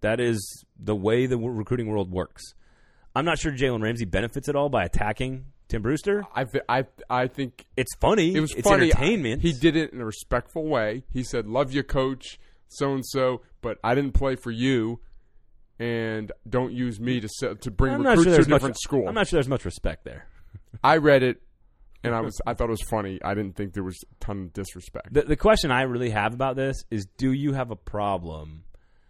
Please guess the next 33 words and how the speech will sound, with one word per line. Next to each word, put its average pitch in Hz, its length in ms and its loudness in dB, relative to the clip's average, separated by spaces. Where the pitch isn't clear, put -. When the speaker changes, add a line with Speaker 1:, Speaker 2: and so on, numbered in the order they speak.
Speaker 1:
And 101 100 -4
I'm 110 60 -6
trying 139 160 -4
to 123 40 -4
think 127 140 -2
of 101 60 -6
a 98 60 -4
good 98 180 -4
example 90 440 -6
of 82 100 -10
this. 82 180 -10
Like, 113 300 -2
if, 120 140 -2
if, 127 120 -2
if 117 120 -4
Todd 160 320 -4
Orlando, 113 520 -2
the 82 80 -6
defensive 104 320 -8
coordinator 95 320 -2
at - 200 -12
Texas 87 360 -4
guy 85 100 -8
we 85 80 -8
just 98 160 -10
talked 80 200 -4
about, 73 200 -16
has 95 240 -8
a 95 40 -10
picture 139 280 -6
of 113 100 -10
Ed 117 140 0
Oliver 78 480 -4